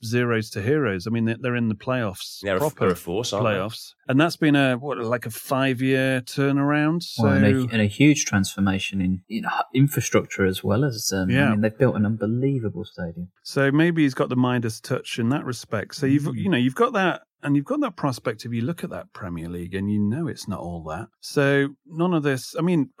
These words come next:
Speaker 1: <sighs> even the best Villa teams like Graham Taylor, when they went up, they took a season to consolidate
Speaker 3: Mm.
Speaker 1: and fought off relegation,
Speaker 3: That's
Speaker 1: uh, in the,
Speaker 3: important.
Speaker 1: in the last few games. And then the next season, they, they were battling it out for the title. I mean, obviously the,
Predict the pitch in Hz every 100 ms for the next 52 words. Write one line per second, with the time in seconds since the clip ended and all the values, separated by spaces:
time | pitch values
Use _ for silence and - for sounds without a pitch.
0 | - - - - 165 156 113 139 - 135
1 | 113 107 117 107 113 104 135 120 113 147
2 | 139 104 107 113 107 107 101 92 - -
3 | 113 - 131 113 - 120 110 104 101 107
4 | - 104 - 143 120 90 85 92 - -
5 | 104 95 107 104 95 - - 127 110 113
6 | 101 123 98 92 120 151 - 95 92 -
7 | 127 120 101 101 - - 135 135 127 123
8 | 135 120 117 117 117 123 127 120 120 156
9 | - 135 113 104 110 110 117 120 113 -
10 | _ _ 131 117 123 110 110 117 - 120
11 | 107 151 165 156 110 95 104 110 110 104
12 | 120 107 101 101